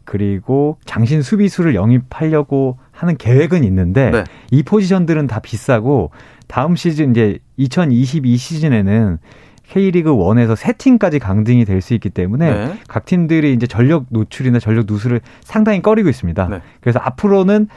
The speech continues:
Speaker 1: 그렇게 많이는 영입하지 못할 것 같은데 의지는 가지고 있는 것을
Speaker 2: 어.
Speaker 1: 확인했습니다.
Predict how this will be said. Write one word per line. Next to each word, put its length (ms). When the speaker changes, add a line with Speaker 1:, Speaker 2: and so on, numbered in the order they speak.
Speaker 1:
그렇게 360
많이는 320
영입하지 380
못할 280
것 100
같은데 260
의지는 420
가지고 300
있는 160
것을 160
Speaker 2:
어. 20
Speaker 1:
확인했습니다. 540